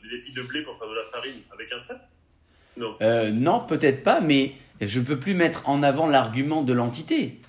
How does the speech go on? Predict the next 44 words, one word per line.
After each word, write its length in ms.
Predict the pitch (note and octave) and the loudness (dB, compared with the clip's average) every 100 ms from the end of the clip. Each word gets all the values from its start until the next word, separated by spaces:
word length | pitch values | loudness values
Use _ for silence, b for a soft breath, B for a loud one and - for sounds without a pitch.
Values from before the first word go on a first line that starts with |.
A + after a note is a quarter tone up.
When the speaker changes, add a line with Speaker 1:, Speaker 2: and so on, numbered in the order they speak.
| _ | _
Speaker 2:
parce 160 | - - | -8 -4
que 140 | C3+ | -4
c'est 220 | A#2+ A#2+ | -2 -2
de 100 | G#2+ | 0
la 80 | A#2 | 0
Speaker 1:
Ouais. 40 | A#2 | 0
Speaker 2:
poudre, 280 | A#3+ D3+ A2+ | 0 0 0
ce 80 | |
que 100 | - | 0
j'ai 180 | A#2+ B2 | 0 2
là 120 | G2 | 0
maintenant. 480 | F#2+ F#2+ G#2+ F#2 - _ _ b b b b | -2 -4 -4 -6 -8 _ _ b b b b
C'est, 440 | - G#2 G#2 G2 | -8 -2 0 0
c'est 160 | F#2+ G#2 | -2 -4
de 80 | F#2+ | 2
la, 360 | G2 F#2+ F2 B B | 2 2 -2 B B
c'est 180 | - G2+ | -6 -4
écrasé, 460 | G2+ - D#3 A3+ G3 | -2 0 0 0 -2
c'est 160 | B2 | -2
moulu. 500 | A#2+ E3 A3 G#3 D3+ - b b b b b | 0 2 2 0 -6 -14 b b b b b
C'est 160 | - | -8
ce 80 | A2+ | 0
que 80 | C#3+ | 4
la 120 | C#3 | 6
Gemara, 220 | - D#3 | 6 4
elle 60 | D#3 | 2
veut 60 | D3+ | 0
Speaker 1:
Ça 80 | |
revient, 100 | F3+ | -2
Speaker 2:
dire. 180 | G3 B2+ | -2 -4
Speaker 1:
ça, 120 | C3 C#3 | -6 -10
moi, 100 | D3 | -10
je 60 | |
suis 420 | - - _ - | -12 -20 _ -12
en 80 | D3 | -10
train 80 | D3+ | -10
de 60 | C#3+ | -8
penser, 180 | D#3+ | -8
ça 100 | E3 | -8
revient 100 | C#3 | -8
au 60 | C#3 | -8
même 140 | D3 C#3+ | -10 -10
que 80 | |
les, 100 | C3 | -12